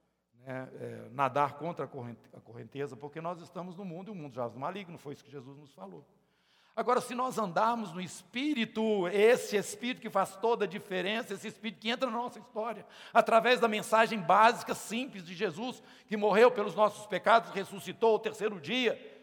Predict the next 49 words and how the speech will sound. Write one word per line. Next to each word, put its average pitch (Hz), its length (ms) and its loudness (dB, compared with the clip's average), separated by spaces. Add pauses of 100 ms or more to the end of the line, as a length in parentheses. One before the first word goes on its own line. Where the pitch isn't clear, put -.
(1400)
esse 233 220 0
evangelho 247 440 6
prático, 233 540 6
onde 247 240 2
nós, 233 400 6
na 233 80 -2
nossa 226 260 0
convivência 240 640 -4
uns 226 140 -8
com 208 160 -4
os 160 140 -4
outros, 220 380 2
nos 214 180 -8
preferimos 226 720 2
uns 208 200 -6
aos 170 240 -2
outros. 247 380 2 (1200)
Eu 170 60 -8
esqueci 160 280 -12
de - 80 -14
falar 160 240 4
isso, 202 160 -4
vou 196 80 -14
fazer 156 140 -6
um 165 80 -10
parênteses 156 360 0
agora 156 280 -2
e - 20 -8
vou 160 140 -8
falar 156 200 0
pra 160 120 -12
você 143 200 -12
o 165 60 -18
seguinte. 131 400 -16 (340)
Eu 156 140 -6
li 185 220 -8
esses 143 280 -12
dias 135 240 -8
aí, 151 120 -6
você 147 260 -12
já 127 140 -4
deve 120 160 -6
ter 143 120 -12
lido 123 200 -12
também, 147 320 -12
na, 117 180 -8
no 92 220 -20
social 127 560 -12
aí, 147 160 -12